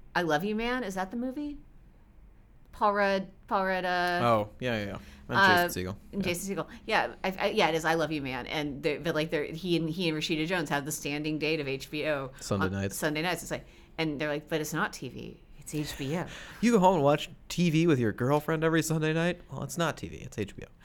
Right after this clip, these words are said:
Speaker 1: Yeah, no. Th-, thank you for, thank you for that
Speaker 2: I don't
Speaker 1: direct.
Speaker 2: know if that was spot on.
Speaker 1: I think it
Speaker 2: That's,
Speaker 1: was pretty,
Speaker 2: that's
Speaker 1: it was
Speaker 2: my,
Speaker 1: much closer than I
Speaker 2: that's
Speaker 1: was
Speaker 2: my
Speaker 1: getting.
Speaker 2: fuzzy recollection.
Speaker 1: Yes.
Speaker 2: But yeah.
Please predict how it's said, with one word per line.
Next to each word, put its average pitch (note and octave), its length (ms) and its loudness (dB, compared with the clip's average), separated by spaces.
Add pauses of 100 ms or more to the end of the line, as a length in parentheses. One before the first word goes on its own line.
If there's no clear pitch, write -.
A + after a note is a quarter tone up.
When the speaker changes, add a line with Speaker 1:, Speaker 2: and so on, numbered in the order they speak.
(120)
Speaker 1:
Yeah, G3 280 4
no. F3 160 -4 (140)
Th-, - 160 -2 (240)
thank A#3+ 260 6
you A3+ 80 0
for, F3+ 420 4
thank F3 200 -2
you F#3+ 40 -10
for F#3 100 -8
that D#3+ 220 -2
Speaker 2:
I B2 140 8
don't A#2+ 160 8
Speaker 1:
direct. - 20 0
Speaker 2:
know G2 120 6
if F#2 80 -4
that E2 100 -2
was E2 100 -6
spot - 240 -8
on. A#1+ 160 -8 (220)
Speaker 1:
I - 60 0
think G#4 100 4
it B4 40 2
Speaker 2:
That's, B4 60 2
Speaker 1:
was F4 120 2
pretty, C4 220 6
Speaker 2:
that's - 40 0
Speaker 1:
it - 40 6
was G3 100 4
Speaker 2:
my, G3 60 2
Speaker 1:
much G#3 160 2
closer G3 300 2
than C#3+ 120 -2
I D3 40 4
Speaker 2:
that's E3+ 120 2
Speaker 1:
was A#2 40 2
Speaker 2:
my A2 60 6
Speaker 1:
getting. - 140 0
Speaker 2:
fuzzy G2 260 4
recollection. - 580 -8 (140)
Speaker 1:
Yes. - 460 -6
Speaker 2:
But D#2+ 160 -8
yeah. - 160 -10